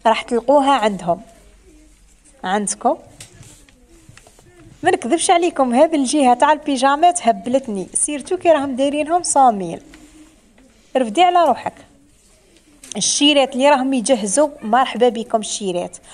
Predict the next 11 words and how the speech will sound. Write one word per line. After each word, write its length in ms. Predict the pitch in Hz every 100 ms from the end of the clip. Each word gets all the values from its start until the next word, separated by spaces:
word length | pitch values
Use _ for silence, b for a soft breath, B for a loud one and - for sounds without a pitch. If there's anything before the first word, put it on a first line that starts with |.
| B B -
روحوا 580 | 196 254 285 - 214 214
للمحل 720 | 285 269 247 - 240 247 208
هذا 340 | 220 208 247
او 280 | - 226 220
البازار، 720 | 214 190 220 190 240 277 302 330 B B
راه 180 | 233 233
داير 340 | 190 240 226 -
اسعار 380 | - 214 240 247
ما 100 | 214
تامنوش 720 | - 226 202 208 254 277 262
عقلكم. 520 | 220 - 202 214 175